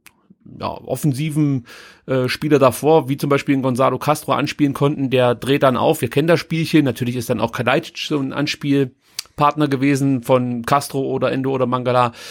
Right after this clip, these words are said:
All das hat nicht so ganz gut funktioniert, wie man das gewohnt ist. Der V F B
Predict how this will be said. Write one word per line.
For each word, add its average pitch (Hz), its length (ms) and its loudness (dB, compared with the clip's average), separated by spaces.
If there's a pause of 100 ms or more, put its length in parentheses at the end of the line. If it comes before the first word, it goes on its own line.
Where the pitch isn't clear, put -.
(160)
All 156 140 4
das 175 120 4
hat 175 140 2
nicht 170 120 -2
so 185 100 2
ganz 180 440 -2 (720)
gut 208 200 0
funktioniert, 208 640 2
wie 170 60 -2
man 156 100 -2
das 156 120 -4
gewohnt 151 380 0
ist. 233 180 0 (240)
Der - 80 0
V 156 160 2
F 165 80 -4
B 175 220 2